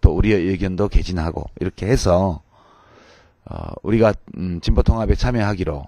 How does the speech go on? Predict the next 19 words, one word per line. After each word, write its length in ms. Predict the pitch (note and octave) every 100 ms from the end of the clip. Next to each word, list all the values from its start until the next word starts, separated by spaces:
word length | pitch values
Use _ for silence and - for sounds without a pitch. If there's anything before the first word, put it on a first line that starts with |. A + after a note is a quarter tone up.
| - _ _ _
새로운 320 | - B2 A#2+
대중정-, 520 | G#2 G#2+ A2+ G#2+ G#2+ G#2
진보정당의 680 | - - G#2+ G2 F#2 F#2 F2+
길로 420 | - G2 F#2+ F#2
가기로 520 | F2 A2+ G#2+ E2+ F2+ -
이렇게 200 | - -
결심했을 640 | - G#2+ B2 A2+ A2+ F2+ E2+
때 460 | - D2+ E2+ A2 - _ _ _ _
우리들의 320 | - E2+ F#2+ F2
목표, 420 | F2 - - D2 - _ _ _ -
단기적으로는 760 | A2+ F#2+ G2 A2+ G2+ G2 A2+ A#2
이천십이 760 | - G#2 - G#2 - - - F#2+
년 240 | G2 F#2
권력교체, 640 | F#2+ F#2+ E2+ - - - - _ _ _ _ _ _ _ _ _ _
그리고 380 | - F#2 G2 F#2+ -
중장기적으로는 1040 | B2+ B2 G2 F2 G2 F#2 E2+ F#2 A2+ A2+ - _ _ _
한국 480 | - A#2+ A#2+ A#2 -
정치의 500 | - A#2 A#2 B2 G2+
혁신 380 | F2 - -